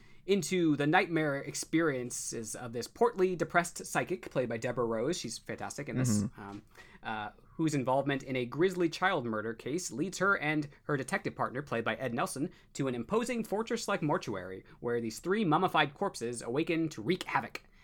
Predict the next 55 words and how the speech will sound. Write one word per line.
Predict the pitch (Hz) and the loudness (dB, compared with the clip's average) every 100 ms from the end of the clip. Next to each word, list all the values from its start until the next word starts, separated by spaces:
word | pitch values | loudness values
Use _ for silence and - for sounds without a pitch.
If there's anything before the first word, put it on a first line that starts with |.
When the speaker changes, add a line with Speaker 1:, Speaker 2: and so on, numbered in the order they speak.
| - - | -20 -14
Speaker 1:
Uh, | - 113 110 - | -8 -6 -6 -4
it's | - | 0
just | 523 | 2
nuts. | 147 - - - - - - | 4 4 4 -10 -12 -20 0
Speaker 2:
It's | - - | 0 0
Speaker 1:
It's | - | -4
Speaker 2:
a | |
crazy | 165 147 - | 0 -2 -2
Speaker 1:
like, | - | -8
Speaker 2:
movie. | - - | -8 -8
Speaker 1:
it, | 156 107 110 - - - - - | -8 -8 -14 -14 -18 -20 -20 -14
it's | 175 - | -12 0
got | 185 180 | 4 4
a | 143 | 4
lot | 165 | 2
of, | 151 | 4
like, | 151 | 2
great | 143 151 | 2 2
isolation | 139 - 131 151 | 0 2 0 2
vibes. | 139 135 127 | 6 6 4
Like, | 113 | -2
they're | 110 | -4
stuck | - 143 | -2 -2
in | 135 | -2
this | 123 | -4
mortuary | 135 147 139 139 135 | -4 -2 0 2 2
and | 117 | 0
they | |
get, | 113 - | -4 -6
keep | 151 | -2
getting | 143 113 | 0 2
locked | 127 135 | 0 0
in | 117 | -2
different | 127 113 | -4 0
rooms. | 156 175 156 147 | 4 6 6 2
And, | 120 113 - - - | 0 -8 -12 -20 -10
um, | 113 113 107 - - - - | -6 -6 -8 -16 -20 -20 -6
a | |
great | 131 165 156 | 6 6 6
unconventional | 147 147 131 - 127 117 107 - - | 0 0 -2 -2 -2 -2 -4 -8 -6
lead | 135 147 | -2 0
here | 147 139 | 0 0
with | 135 127 | 0 -2
Deborah | 127 120 | -2 0
Rose. | 113 151 147 | 2 4 4
Speaker 2:
That's | 147 139 | 4 4
what | 107 | 4
I | |
Speaker 1:
Um, | 98 104 | 4 2
Speaker 2:
love | 95 | 2
Speaker 1:
you | 95 | 2
know, | 90 | 0
Speaker 2:
about | 85 82 | 0 0
Speaker 1:
she, | |
Speaker 2:
it, | 92 90 | -2 -4